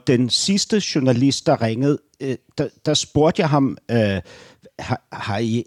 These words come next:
har I ikke nogen, er der ikke nogen mennesker, der udtaler sig om de her ting i Norge?" Og så sagde han, "Nej, det er der faktisk ikke." Så, eh, så nu er jeg ligesom blevet den, man ringer til,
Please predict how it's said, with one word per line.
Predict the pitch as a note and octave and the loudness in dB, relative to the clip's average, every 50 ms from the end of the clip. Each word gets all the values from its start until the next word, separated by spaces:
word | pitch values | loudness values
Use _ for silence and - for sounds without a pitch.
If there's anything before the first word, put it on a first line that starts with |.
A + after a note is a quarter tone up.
| _ - | _ -10
har | - G#2 G#2+ | -6 -6 -4
I | G2 G2 G#2+ | -4 -4 -4
ikke | C#3 - - - | -6 -4 -2 -2
nogen, | E3 D#3+ E3+ F3 F3 E3+ - _ | 0 0 0 -2 -6 -8 -4 _
er | B2+ A#2 | 0 0
der | - | 2
ikke | A#2 C3+ - | 0 -2 -2
nogen | E3+ E3+ F3+ D#3+ C#3 | -2 0 2 2 4
mennesker, | C3 C3+ C3+ D#3 F#3 - - - G3+ E3+ | 4 4 4 2 2 0 -2 -2 -2 -2
der | - - D3 B2 - - - | 2 2 2 2 2 2 0
udtaler | C#3 C#3+ E3 D3 - - F#3 - - A2+ B2+ | 2 2 2 0 0 -2 -2 -2 0 -2 0
sig | - - C3+ - | 2 2 2 2
om | - C3+ B2 | 2 0 0
de | - - C#3+ | 0 0 0
her | B2+ E3+ C#3 | 2 2 2
ting | G#2 - - - D3 - - - - - | 0 0 -2 -2 -2 -2 -4 -6 -2 2
i | C3 | 2
Norge?" | B2+ A#2 A2 G2 G#2 A2 G#2+ A2+ C#3 E3 F#3 F3 - - - - - - _ - | 4 4 2 0 0 0 0 0 0 0 -2 -4 -6 -12 -20 -20 -20 -20 _ -4
Og | - - | -4 -2
så | - E3 | -2 -2
sagde | - - E3+ E3 | 0 2 4 4
han, | D#3+ C#3 | 6 6
"Nej, | C#3 C#3 D#3 F3+ G#3 A3 - - | 6 6 4 4 2 0 -2 0
det | G#3+ G#3 | 0 0
er | G#3 G3 | 2 2
der | F3 F#3+ | 0 0
faktisk | - - - - - - - D3+ C#3+ C#3+ - - E3 - - C3 | -2 -6 -12 -20 -20 -4 0 0 0 0 0 -2 -2 -2 0 0
ikke." | C3 D3 - - - - _ _ _ _ _ | -2 -2 -4 -8 -18 -20 _ _ _ _ _
Så, | - - - C3+ C3+ B2 - | -4 0 4 4 4 4 4
eh, | - A#2+ A#2+ - - - | 4 2 2 2 0 -4
så | - - B2+ | -4 -2 0
nu | C3 C3+ D3 E3+ | 2 2 4 4
er | G#3+ G3 | 4 4
jeg | G3 F#3+ F#3 | 4 4 4
ligesom | F3 F#3 F#3 - F#3 E3 D#3 | 4 2 2 0 0 0 0
blevet | - C#3 C#3+ C3+ B2 - - | 0 2 2 2 2 2 2
den, | - F3 - - | 0 0 0 0
man | A2+ C#3 C#3+ C#3 C3+ A#2+ A2 - | 0 2 2 4 2 0 0 0
ringer | A#2+ A#2+ B2 C#3+ E3 F3 | 0 0 2 2 0 0
til, | - - - C#3 C3 B2 C#3 C3+ - | -2 0 0 0 2 2 0 -2 -4